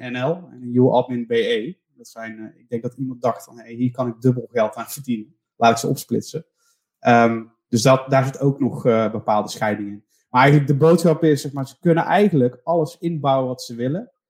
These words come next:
Ehm, en een heel mooi voorbeeld daarvan is, dat kwam ik dan ineens tegen. Iemand had bedacht, "Hey, ik, eh, ik ontwikkel een mogelijkheid waarmee je een backdoor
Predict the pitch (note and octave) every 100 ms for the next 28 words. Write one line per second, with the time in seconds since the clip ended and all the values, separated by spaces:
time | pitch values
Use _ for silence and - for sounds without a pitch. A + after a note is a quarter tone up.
0 | _ _ _ B2+ B2 A#2 A#2+ B2+ _ -
1 | C3+ B2+ C#3 D#3+ D#3+ D#3 D3 D#3 E3 D3
2 | C3+ B2 A#2+ A2+ C3+ - D3+ C#3+ C#3+ C#3
3 | C#3 C3+ E3 D#3+ C#3 B2 C#3 C3+ C#3 C3
4 | B2+ C3 C3 - _ B2 C3 C3 C3 A2+
5 | - C3+ A#2 A2 A2+ _ _ C#3+ C#3 C3+
6 | - C3+ C3+ C3 B2 - B2 C3 C3+ C3
7 | - A#2 A#2 A#2+ A#2+ A#2+ A#2 A#2 C3+ C3
8 | B2 G#2+